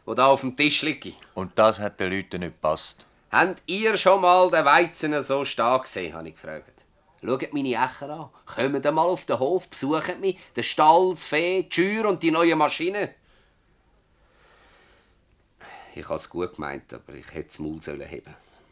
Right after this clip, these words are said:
Speaker 1: Auf einmal sind sie verrückt worden.
Speaker 2: Wer?
Speaker 1: Alle zusammen im Dorf.
Speaker 2: Was verstehen Sie unter verrückt?
Speaker 1: Verrückt? Einfach verrückt. Ich begreife es selber nicht. Sie haben dem Ferdinand die Hölle heiß gemacht.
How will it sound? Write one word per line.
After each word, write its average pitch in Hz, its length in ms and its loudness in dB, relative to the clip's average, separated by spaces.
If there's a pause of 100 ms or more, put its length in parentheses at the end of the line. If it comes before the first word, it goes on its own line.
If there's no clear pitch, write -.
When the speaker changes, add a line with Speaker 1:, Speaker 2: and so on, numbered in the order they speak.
(540)
Speaker 1:
Auf - 120 -18
einmal 71 240 -12
sind 76 180 -12
sie - 60 -14
verrückt - 400 -14
worden. - 280 -20 (260)
Speaker 2:
Wer? 76 400 -6 (800)
Speaker 1:
Alle 82 220 -12
zusammen 117 320 -4
im 135 120 -6
Dorf. 139 360 -12 (1120)
Speaker 2:
Was 110 220 0
verstehen 107 400 -2
Sie 101 260 -6
unter 90 300 -6
verrückt? - 800 -12 (140)
Speaker 1:
Verrückt? 107 540 -8
Einfach 120 300 -2
verrückt. - 480 -20 (1000)
Ich - 80 -20
begreife 117 320 -4
es - 80 -6
selber 76 340 -8
nicht. 50 300 -18 (1040)
Sie 82 100 -6
haben 92 120 -4
dem 92 100 -8
Ferdinand 95 580 -4
die 98 60 -8
Hölle 98 160 -4
heiß 92 320 -4
gemacht. - 400 -18